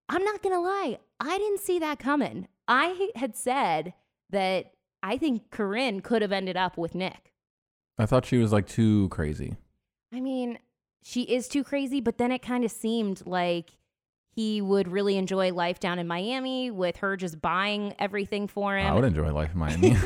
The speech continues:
Speaker 1: <laughs>
Speaker 2: with someone buying me crap.
Speaker 1: I know, who wouldn't?
Speaker 2: Oh,
Speaker 1: Exactly.
Speaker 2: great.
Speaker 1: And he likes being in the spotlight. It just seemed kind of like their craziness worked together.
Speaker 2: Hmm.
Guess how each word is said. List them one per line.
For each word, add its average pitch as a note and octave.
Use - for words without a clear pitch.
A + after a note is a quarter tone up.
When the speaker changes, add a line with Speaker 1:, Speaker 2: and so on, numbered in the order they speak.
Speaker 1:
<laughs> -
Speaker 2:
with -
someone G2
buying F2
me F#2
crap. G2
Speaker 1:
I A3+
know, A3+
who B3+
wouldn't? A#3
Speaker 2:
Oh, -
Speaker 1:
Exactly. B3+
Speaker 2:
great. C3
Speaker 1:
And C#4
he D4
likes A#3
being B3
in A3
the F#3+
spotlight. G3
It -
just -
seemed D4+
kind A3
of A3+
like F#3
their G#3
craziness A#3
worked F#3
together. -
Speaker 2:
Hmm. C3+